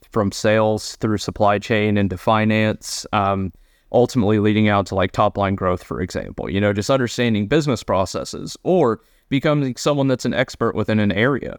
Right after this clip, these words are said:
You know, are you a finance expert that can go in and, um, set up,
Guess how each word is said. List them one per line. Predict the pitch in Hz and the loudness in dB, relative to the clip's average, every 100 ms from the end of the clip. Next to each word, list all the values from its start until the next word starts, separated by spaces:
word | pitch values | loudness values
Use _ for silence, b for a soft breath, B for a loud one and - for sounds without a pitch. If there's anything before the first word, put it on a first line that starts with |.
| _ | _
You | - | -4
know, | 101 - | -2 2
are | 113 | 2
you | 127 135 | 2 2
a | 117 | 0
finance | 120 120 120 104 - | 0 2 2 0 0
expert | 101 - - 101 98 - B B - | -2 -2 -2 0 0 -4 B B -2
that | 123 | 0
can | 123 110 | 2 2
go | 117 110 | 2 2
in | 113 110 104 | 2 2 0
and, | - 104 104 107 101 98 - | 0 0 0 0 0 0 0
um, | 98 98 101 - | 0 0 -4 -10
set | - 135 120 | -6 0 4
up, | 117 | 2